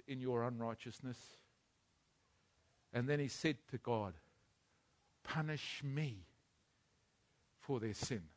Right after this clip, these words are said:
"But you've done nothing wrong, Jesus." "It doesn't matter. I love them. I will die for them. I will die in their place. Punish me for their sin."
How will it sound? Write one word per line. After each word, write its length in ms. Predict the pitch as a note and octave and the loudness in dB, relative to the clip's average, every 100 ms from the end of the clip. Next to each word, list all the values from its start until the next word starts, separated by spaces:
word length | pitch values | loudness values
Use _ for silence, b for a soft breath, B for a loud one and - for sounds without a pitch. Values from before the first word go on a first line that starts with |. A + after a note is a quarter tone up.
| _ _ _ _ _ _ _ _ _ _ _ _ _ _ _ - | _ _ _ _ _ _ _ _ _ _ _ _ _ _ _ -10
"But 140 | G2+ | -2
you've 120 | C#3 | 4
done 160 | B2+ A#2+ | 4 6
nothing 280 | B2+ C3+ C#3+ | 4 2 4
wrong, 260 | D3+ F3 | 6 6
Jesus." 360 | C#3 A#2 E2+ D#2+ - - _ _ _ _ _ _ _ _ _ _ _ - | 4 0 -2 -14 -18 -20 _ _ _ _ _ _ _ _ _ _ _ -14
"It 120 | G#2+ | -2
doesn't 300 | C3 A#2 A#2+ | -2 0 -6
matter. 180 | B2 G#2+ | -4 -2
I 120 | G#2+ | 0
love 280 | A#2+ B2+ A#2+ | 4 4 4
them. 160 | G#2 - | 0 0
I 120 | B2+ | 2
will 240 | C3 A#2+ G#2+ | 2 0 -4
die 360 | - C#3+ C#3 C#3 - - | 6 8 8 6 2 -8
for 260 | B2+ C3+ | 2 2
them. 320 | A2+ G2+ E2 D2+ _ _ _ _ _ _ - | 2 -2 -4 -12 _ _ _ _ _ _ 0
I 120 | B2 | 2
will 240 | A#2+ A2+ A2 G2 | 2 0 -8 4
die 320 | C3+ B2+ B2+ A2+ | 6 6 4 0
in 220 | A#2 G#2 | -2 0
their 160 | G#2 | -2
place. 580 | G2+ - D2+ C2 - - _ _ _ _ _ _ _ _ _ - | -6 -8 -10 -10 -18 -20 _ _ _ _ _ _ _ _ _ -2
Punish 500 | C#3 B2 A#2+ - - | 2 2 0 -6 -4
me 340 | A2+ G2+ D#2+ - _ _ _ _ _ _ _ _ _ _ _ _ | -2 -4 -8 -18 _ _ _ _ _ _ _ _ _ _ _ _
for 140 | G#2+ | -10
their 180 | F#2+ F#2 | -8 -8
sin." 280 | F2 A2+ D#2+ | -8 -6 -6